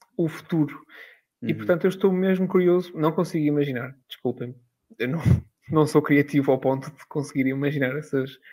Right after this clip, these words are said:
Speaker 1: a solução que a Apple está a magicar, eles também têm imensas cabeças a trabalhar nisso, e certamente o estão a fazer há imenso tempo, mas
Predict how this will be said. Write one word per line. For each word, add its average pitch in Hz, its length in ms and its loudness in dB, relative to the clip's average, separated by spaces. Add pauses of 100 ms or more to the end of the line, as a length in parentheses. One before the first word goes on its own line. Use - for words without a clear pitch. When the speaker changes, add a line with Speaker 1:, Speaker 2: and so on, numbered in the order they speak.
(120)
Speaker 1:
a 151 60 2
solução 147 320 0
que 143 100 0
a 139 40 2
Apple 135 180 -2
está 135 180 2
a 131 40 2
magicar, 135 440 -2
eles 185 120 -4
também 127 240 -2
têm 131 200 -6
imensas 123 300 -6
cabeças 127 420 -4
a 123 40 -10
trabalhar 127 340 0
nisso, 147 220 -2 (680)
e 147 60 0
certamente 135 460 4
o - 20 0
estão 131 200 2
a 123 60 0
fazer 131 260 4
há 131 100 8
imenso 135 300 -2
tempo, 147 240 -2 (640)
mas 147 580 4